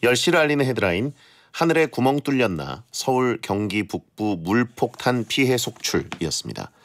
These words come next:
어제부터 특히 이 경기 지방에 물폭탄이 쏟아지면서 비 피해 소식이 계속 나왔습니다. 배가 전복되거나 축소, 인천 쪽도 벽이 붕괴되고 이렇게 피해가 여기저기서 나왔습니다. 이렇게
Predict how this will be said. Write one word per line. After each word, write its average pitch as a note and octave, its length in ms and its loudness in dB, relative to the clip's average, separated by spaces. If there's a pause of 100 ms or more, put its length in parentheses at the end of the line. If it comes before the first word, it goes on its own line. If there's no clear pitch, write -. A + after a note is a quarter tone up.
(640)
어제부터 A#2 680 2
특히 G#2+ 600 0
이 F#2+ 100 -4
경기 G#2 460 -2
지방에 A2+ 480 2
물폭탄이 G#2+ 600 0
쏟아지면서 E2+ 840 0
비 - 220 -4
피해 A2 180 2
소식이 G2 400 -2
계속 D#2+ 340 -6
나왔습니다. - 600 -2 (480)
배가 A2 240 2
전복되거나 F#2+ 840 0 (140)
축소, - 500 -4 (460)
인천 C#3 400 4
쪽도 E3 440 4
벽이 F#2 580 -2
붕괴되고 F2 640 -2
이렇게 - 220 -12
피해가 G2 380 0
여기저기서 D2 480 -2
나왔습니다. - 640 -6 (600)
이렇게 G#2 520 2